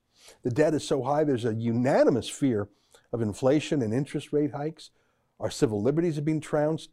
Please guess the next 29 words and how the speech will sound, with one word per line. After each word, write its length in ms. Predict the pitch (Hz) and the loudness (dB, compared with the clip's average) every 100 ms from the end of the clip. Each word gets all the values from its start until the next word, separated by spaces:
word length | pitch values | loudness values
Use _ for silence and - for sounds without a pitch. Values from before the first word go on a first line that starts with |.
| _ _ _ - | _ _ _ -14
Bizarre 640 | 110 127 117 117 139 170 | -4 0 2 4 6 6
government 440 | 151 151 147 151 139 | 6 4 4 2 2
rules 320 | 127 147 147 | 4 4 2
against 420 | 131 127 123 - | 2 0 0 -4
travel 720 | - - 147 147 147 160 160 - _ _ - _ - | -10 -2 0 2 2 0 0 -4 _ _ -20 _ 0
not 220 | 143 147 | 2 4
only 320 | 143 135 135 - | 4 2 0 -4
crack 320 | - 151 139 | 0 0 2
down 200 | 151 135 | 2 2
on 220 | 123 120 113 - | 2 0 -2 -2
our 240 | 135 170 | 0 0
freedoms, 420 | - 135 117 131 - | 0 0 2 0 0
but 160 | 123 | 0
are 100 | 123 | 2
imperiling 640 | 120 113 143 151 143 123 110 | 0 -2 -2 0 0 0 -2
a 40 | |
huge 400 | 110 233 285 - | -4 -4 -4 -6
swath 360 | - 120 117 110 | 0 2 2 -4
of 100 | 98 | -6
our 160 | 90 | -8
economy. 460 | 87 123 127 101 80 _ | -6 -4 -2 -4 -8 _
I 320 | - - _ 127 | -20 -20 _ -4
mean, 120 | 123 | -2
Air 180 | 135 156 | -2 -2
Canada 400 | - 160 185 147 | 0 0 2 2
and 140 | 110 | 2
WestJet 480 | 135 156 - 120 107 | 0 0 0 -2 0
will 260 | 117 120 | 0 0
die 640 | 104 90 110 120 175 85 | -2 -6 -4 -2 -2 -4